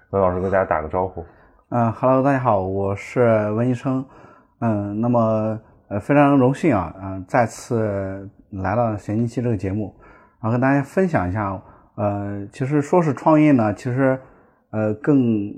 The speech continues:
Speaker 2: 多的是就是教育和教学方面的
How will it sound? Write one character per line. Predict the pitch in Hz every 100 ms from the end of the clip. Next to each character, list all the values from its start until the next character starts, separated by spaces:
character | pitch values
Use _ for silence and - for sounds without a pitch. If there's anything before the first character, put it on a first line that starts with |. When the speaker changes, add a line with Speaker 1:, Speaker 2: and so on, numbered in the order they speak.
| -
Speaker 2:
多 | 143 147
的 | 131
是 | - - 120 107 98 - -
就 |
是 | 113
教 | - 190 139 110
育 | 101
和 | 101 107
教 | 165 120
学 | 113
方 | 131 143
面 | 135 110
的 | 95